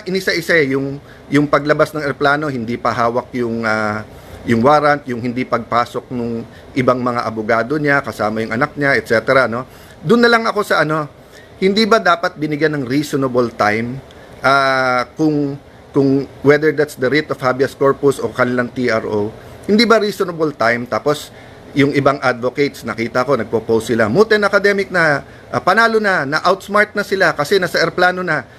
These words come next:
hindi na ibabalik ng I C C yon." So, yun nga ang tanong ko sa inyo eh. Yun nga po ang sa-, sabi po ni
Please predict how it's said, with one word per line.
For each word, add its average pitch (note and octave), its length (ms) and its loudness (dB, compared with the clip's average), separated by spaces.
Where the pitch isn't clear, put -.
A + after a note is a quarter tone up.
hindi D#3+ 240 0
na F#3+ 80 2
ibabalik E3 560 0
ng D#3 160 -6
I C#3+ 160 0
C C3 160 -6
C B2 240 -4
yon." A2+ 160 -4
So, G#3 160 2
yun A3+ 240 2
nga A3+ 160 2
ang F#3+ 80 -2
tanong F#3 320 0
ko E3+ 80 -4
sa E3+ 80 -2
inyo C3 400 0
eh. G2 160 -4
Yun G#3+ 240 4
nga G3 160 2
po F#3 320 -2
ang D#3 400 -4
sa-, - 160 -6
sabi D#3+ 320 2
po D#3+ 160 -2
ni D3+ 480 -2